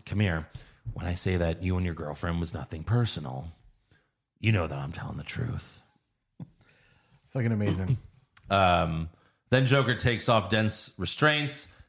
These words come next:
Speaker 1: Dent tries to go after him, but he grabs him. He's like, "I just did what I do best. I took your little plan and I turned it on itself. Look what I did to this city with a few drums of gas and a couple of bullets. Hmm? You, you know what I noticed?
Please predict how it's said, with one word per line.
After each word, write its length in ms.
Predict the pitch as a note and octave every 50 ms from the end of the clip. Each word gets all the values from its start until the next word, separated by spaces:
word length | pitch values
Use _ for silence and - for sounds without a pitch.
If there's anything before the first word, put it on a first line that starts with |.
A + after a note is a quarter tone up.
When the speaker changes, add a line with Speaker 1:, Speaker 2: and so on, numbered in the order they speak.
| _ -
Speaker 1:
Dent 200 | C3 C3+ C3+ C3
tries 240 | - C#3+ C#3 B2+
to 80 | A2 A2+
go 100 | A2 A2
after 300 | A#2+ C3 C3+ C3 - C3
him, 100 | C3 C3
but 120 | A#2 G#2
he 40 | G2
grabs 400 | G2 F#2 G2+ A2+ B2 C3 B2+ A2+
him. 60 | A#2+
He's 140 | A#2 A2 G2
like, 160 | G2 G2 - - - - G#3
"I 180 | B3 C#4 C4+
just 240 | - F#3 D#3+ - -
did 180 | D3+ C#3 C3+ A#2
what 140 | G2 G2+
I 200 | G#2 A2 D#3+ E3
do 340 | E3 - - G#2 G2 A2+ A2+ G2+ - -
best. 420 | - D#2 D2 C#2 - - - - - - - - - -
I 60 | F#2
took 320 | - B2+ C3 C3+ - -
your 60 | G3+ G3+
little 160 | G3+ G3+ G3
plan 380 | - - - D#3 D#3 D#3+ D#3+ D3
and 80 | A#2+
I 80 | A2 A2+
turned 460 | - - - - B3+ B3+ B3+ B3 A#3
it 120 | G#3 E3+
on 240 | E3+ F3+ F#3 F#3+ F3+
itself. 960 | E3 E3 E3+ - - - A2+ A#2 A#2+ A#2+ A#2+ B2 B2 - - - - - - -
Look 180 | - F3 E3+
what 80 | D3 C3
I 100 | A#2 G#2+
did 340 | F#2 E2 F#2 E2 D#2+ E2 E2 - - - - - -
to 80 | -
this 140 | F#2+ A2 G#2+
city 220 | - - G2 G2+ G#2
with 140 | F#2 F2
a 40 | D#2+
few 240 | E2 - - D3 E3+
drums 380 | D3 B2+ A2 A2+ A#2 B2 G#2 -
of 80 | E2+
gas 400 | - F2 F2+ G2+ G#2+ A2+ A2+ -
and 80 | - E2
a 40 | -
couple 320 | - A#2+ A#2 - E2 E2
of 60 | D#2+ E2
bullets. 480 | F#2+ F2+ D#2 - - - - - - - _ _ _ _ _ _ _ _ _ -
Hmm? 160 | C3+ E3+ G#3+ - - - _ _ _ _ _ _ - - - - -
You, 80 | - - - _ _ _ _ _ _ _ _
you 80 | - G#2+
know 60 | B2
what 100 | C3+ B2+
I 40 | G2
noticed? 520 | E2 D#2+ E2 E2+ F2 E2+ - - - -